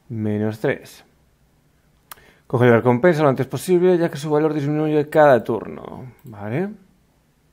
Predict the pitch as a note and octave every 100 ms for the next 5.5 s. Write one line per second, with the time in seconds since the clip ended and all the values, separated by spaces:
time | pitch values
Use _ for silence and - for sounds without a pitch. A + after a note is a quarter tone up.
0 | _ _ _ _ _ _ _ _ _ _
1 | _ _ _ _ _ _ _ _ - A2+
2 | A2 A2+ A#2 A#2+ A2+ G#2+ G#2+ C#3+ D3 D3+
3 | D#3 D3+ C#3+ C#3 B2 B2 C3 C#3 C#3 -
4 | C#3 B2 C#3 C#3 - B2+ C#3 A#2+ A#2+ G#2+
5 | - - - -